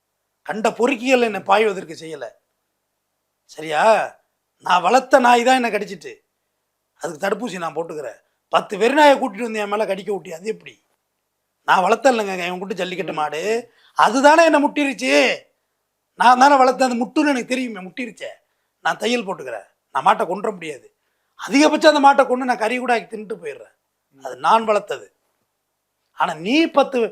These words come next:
Speaker 1: அஹ், வெறிநாயை கொண்டாந்து விட்டு, சொறிநாயை கொண்டாந்து விட்டு, பாய விட்டில்ல,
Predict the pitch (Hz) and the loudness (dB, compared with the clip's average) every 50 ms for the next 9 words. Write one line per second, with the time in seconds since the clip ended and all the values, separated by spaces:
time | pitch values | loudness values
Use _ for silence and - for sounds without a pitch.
0 | - - - _ - 190 180 185 180 175 165 214 254 269 294 277 262 233 202 214 | -8 -14 -20 _ -10 -8 -6 -6 -6 -4 -2 -2 0 4 4 6 6 4 2 0
1 | 208 208 196 196 190 165 202 185 - 208 214 214 240 233 220 190 196 190 185 190 | -2 -4 -4 -4 -8 -12 -14 -8 -6 -4 -2 0 0 0 -2 -2 -4 -6 -8 -8
2 | 185 185 165 - 92 _ _ _ _ _ _ 160 175 233 247 233 208 165 - 180 | -8 -10 -14 -18 -20 _ _ _ _ _ _ 2 4 6 6 4 4 0 -4 -12
3 | 180 190 190 | -16 -14 -14